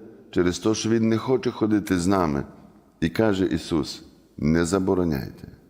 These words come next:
бо якщо він не проти вас, то він з вами». Тут є дуже важно зрозуміти,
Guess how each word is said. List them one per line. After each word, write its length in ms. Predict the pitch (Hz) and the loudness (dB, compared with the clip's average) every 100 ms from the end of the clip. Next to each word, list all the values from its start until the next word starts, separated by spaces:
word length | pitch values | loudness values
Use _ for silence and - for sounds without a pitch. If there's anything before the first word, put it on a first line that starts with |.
| _ _ _ _ _ _ _ _ _ _ _ _ _ _ _ _ | _ _ _ _ _ _ _ _ _ _ _ _ _ _ _ _
бо 100 | 80 | 0
якщо 320 | 92 85 104 | 2 0 0
він 200 | 98 87 | 2 2
не 120 | 85 80 | 2 0
проти 360 | 104 113 107 | 0 0 0
вас, 320 | 82 80 95 | 0 -2 -6
то 160 | - 90 | -4 0
він 320 | 85 80 76 - | 2 2 -2 -6
з 180 | 73 | -4
вами». 420 | 82 87 - 50 50 - - _ _ _ _ _ _ _ _ _ - - _ _ _ _ _ _ - - _ _ _ _ _ _ | -2 -2 -4 -10 -14 -18 -20 _ _ _ _ _ _ _ _ _ -20 -20 _ _ _ _ _ _ -8 -8 _ _ _ _ _ _
Тут 240 | 131 117 | -4 2
є 100 | 127 | 2
дуже 400 | 107 127 120 110 | 2 2 2 2
важно 720 | 87 87 92 78 85 92 110 - | 2 2 0 -2 -2 0 -2 -4
зрозуміти, 920 | 85 90 87 80 95 101 76 87 123 | -4 -2 0 0 0 0 2 0 0